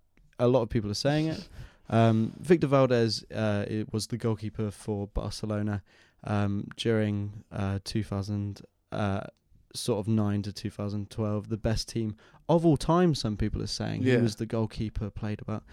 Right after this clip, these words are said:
Speaker 1: three hundred, four hundred games for Barcelona.
Speaker 2: I think, yeah, for a team coming into the Prem that haven't been there for a little bit, that experience is just,
Speaker 1: Well, it's
Speaker 2: especially at,
Speaker 1: vital.
Speaker 2: especially at the back.
Speaker 1: So,
Speaker 2: 'Cause he's,
Speaker 1: so
Speaker 2: he's not a goalkeeper that messes around, you know, he's
Speaker 1: No,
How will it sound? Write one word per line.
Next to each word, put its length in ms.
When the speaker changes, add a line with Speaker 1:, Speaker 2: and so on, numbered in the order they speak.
Speaker 1:
three 220
hundred, 240
four 240
hundred 220
games 220
for 100
Barcelona. 360
Speaker 2:
I 60
think, 140
yeah, 160
for 200
a 60
team 240
coming 380
into 280
the 220
Prem 380
that 100
haven't 240
been 160
there 160
for 160
a 40
little 180
bit, 260
that 220
experience 760
is 160
just, 480
Speaker 1:
Well, 280
it's 120
Speaker 2:
especially 60
at, 120
Speaker 1:
vital. 240
Speaker 2:
especially 400
at 160
the 60
back. 420
Speaker 1:
So, 200
Speaker 2:
'Cause 80
he's, 160
Speaker 1:
so 160
Speaker 2:
he's 200
not 140
a 60
goalkeeper 460
that 300
messes 460
around, 420
you 80
know, 100
he's 280
Speaker 1:
No, 160